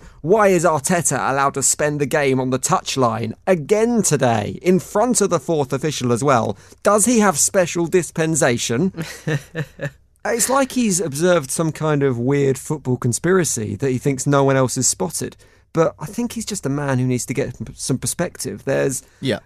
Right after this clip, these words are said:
Speaker 1: a cost of living crisis, there's a war in Ukraine,
Speaker 3: Yeah.
Speaker 1: there's raising energy bills,
Speaker 3: Yeah.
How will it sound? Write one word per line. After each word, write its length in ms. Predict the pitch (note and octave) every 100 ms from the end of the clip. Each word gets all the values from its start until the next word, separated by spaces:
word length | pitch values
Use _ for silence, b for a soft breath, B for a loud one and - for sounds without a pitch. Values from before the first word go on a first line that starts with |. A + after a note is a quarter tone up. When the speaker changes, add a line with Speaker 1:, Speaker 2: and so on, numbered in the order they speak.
| _
Speaker 1:
a 60 |
cost 220 | - F3+ -
of 80 | D3
living 180 | B2
crisis, 380 | A2 A#2 A2 B2
there's 160 | A2+ G#2+
a 40 |
war 260 | A#2+ D#3 C#3+
in 80 | A#2+
Ukraine, 380 | A2 - A2+ A2
Speaker 3:
Yeah. 60 |
Speaker 1:
there's 160 | A2+ A2
raising 320 | D#3 D3+ B2+
energy 260 | A2 G#2 A2+
bills, 440 | A#2 A2 G#2 A2+
Speaker 3:
Yeah. 140 | B2+